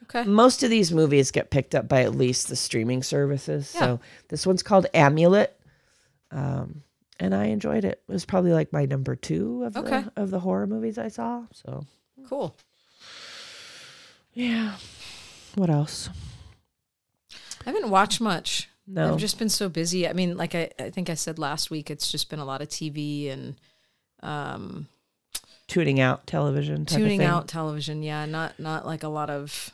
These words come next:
Speaker 1: heavy or
Speaker 2: The only thing I would, uh, uh, mention that I did recently <laughs> that I haven't done in a million years was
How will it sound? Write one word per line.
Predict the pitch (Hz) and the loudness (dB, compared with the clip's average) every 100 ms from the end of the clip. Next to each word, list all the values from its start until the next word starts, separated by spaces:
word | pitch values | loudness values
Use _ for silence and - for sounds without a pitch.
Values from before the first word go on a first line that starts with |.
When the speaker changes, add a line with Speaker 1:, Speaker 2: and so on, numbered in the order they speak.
| _ _ - | _ _ -8
Speaker 1:
heavy | 170 151 147 147 135 _ _ _ _ _ - | -6 -4 -6 -6 -10 _ _ _ _ _ -10
or | 151 147 - 143 - - - - - | -6 -4 -6 -8 -12 -20 -20 -20 2
Speaker 2:
The | 185 | 6
only | 240 359 | 8 6
thing | 330 214 | 4 8
I | 180 | 8
would, | 165 | 8
uh, | 151 - | 6 4
uh, | 147 - | 0 2
mention | 160 143 147 160 | 4 4 2 2
that | 156 143 | 4 6
I | 139 | 6
did | 131 135 | 4 2
recently | 139 - 170 175 | 2 0 2 2
<laughs> | - | 0
that | 190 180 | -4 -4
I | - | -2
haven't | 143 165 | 0 0
done | 170 151 160 - - - - _ - - | 0 -2 -4 -8 -20 -20 -20 _ -14 0
in | 160 | 4
a | |
million | 143 147 156 151 | 4 4 4 4
years | 139 135 147 156 - | 2 2 0 -2 -4
was | 180 147 143 135 - | 2 6 6 6 0